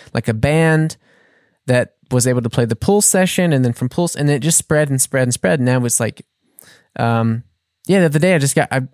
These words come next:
I really, like, tried to calculate how many, you know, organizations, communities, and people and musicians that I just happen to have met through people or through parties and stuff,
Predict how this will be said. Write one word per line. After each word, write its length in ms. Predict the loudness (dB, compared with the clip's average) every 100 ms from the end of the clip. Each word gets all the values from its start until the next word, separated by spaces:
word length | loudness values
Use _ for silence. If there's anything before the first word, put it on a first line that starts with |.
| -6
I 120 | -6 -6 -16 -20 _ _ _ _ -2
really, 260 | 2 2
like, 240 | 2 0 -4 -14
tried 440 | -8 0 2 2 0
to 100 | -2
calculate 540 | -2 -2 0 2 0
how 160 | 0 0
many, 340 | 2 2 0 -4 -16 _ _ _ _ _
you 100 | -2
know, 300 | 0 2 -2 -4 -2
organizations, 1080 | 0 0 0 0 0 0 0 0 0 -2 -6 _ _ -4
communities, 1040 | 0 2 0 0 0 0 0 0 -2 -6 _ _ _ _ _ _ _ -6
and 540 | -2 0 0 -2 -6 -4
people 360 | 0 0 2 0
and 160 | 0
musicians 580 | -2 0 -2 -2 -4 -4
that 160 | -2 -2
I 380 | -2 -4 -6 -10 _ _ -4
just 300 | -2 0 0
happen 340 | -2 0 0
to 100 | 2
have 160 | 2 0
met 220 | -2 -2
through 200 | -4 -4
people 360 | -2 -4 0 0
or 120 | -2
through 240 | -4 -6
parties 420 | -2 -2 0 0 0
and 100 | 0
stuff, 380 | 0 -2 -4